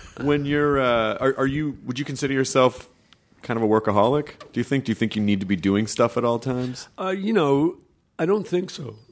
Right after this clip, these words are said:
Speaker 2: I don't consider myself that. I may be. People say I am. But, you know, I point out that we don't work music, we play it. And, I mean, it sounds a little bit, you know, facetious, but I think it is true.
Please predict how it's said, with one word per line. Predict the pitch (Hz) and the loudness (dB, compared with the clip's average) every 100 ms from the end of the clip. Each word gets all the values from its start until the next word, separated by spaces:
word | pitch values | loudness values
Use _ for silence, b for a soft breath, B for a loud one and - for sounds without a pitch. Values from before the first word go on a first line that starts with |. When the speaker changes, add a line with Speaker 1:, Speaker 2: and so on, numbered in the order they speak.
| _ - | _ -2
Speaker 2:
I | 147 | 0
don't | 165 | 0
consider | 156 117 - 160 160 | -2 -6 0 0 2
myself | 143 - 120 104 | 2 2 0 2
that. | 113 | 4
I | 131 | 4
may | 156 180 | 6 4
be. | 156 110 | 2 0
People | 101 175 160 | -4 -4 -4
say | - | 0
I | 135 131 107 98 | 0 2 -2 -6
am. | 101 107 b b b b _ | -12 -20 b b b b _
But, | 170 170 | 0 2
you | 202 | 2
know, | 202 170 | 2 2
I | 190 175 | 2 0
point | - 180 170 | 2 2 2
out | 160 151 135 | 2 2 2
that | 151 | 0
we | 143 135 | 0 2
don't | 143 143 135 | 2 2 0
work | 120 131 139 139 - | 0 2 2 -2 -2
music, | 127 131 117 135 - | 0 0 0 -4 -2
we | 120 | -4
play | - - 131 127 135 | -6 -4 0 0 0
it. | 143 - _ _ _ _ _ _ | -4 -12 _ _ _ _ _ _
And, | - 127 | -8 -2
I | |
mean, | 139 139 | 0 0
it | 135 | -2
sounds | 175 165 127 | 0 2 2
a | |
little | 127 139 143 | 2 2 0
bit, | 123 120 113 - | -2 -4 -6 -10
you | - 131 | -4 0
know, | 120 107 120 - | 0 -2 -6 -12
facetious, | - 117 - 127 127 117 | -10 -6 -4 -2 -2 -6
but | - 131 | 2 4
I | 135 | 4
think | 143 170 | 4 4
it | 151 | 4
is | 147 117 | 2 -2
true. | - - 147 117 | -6 0 0 0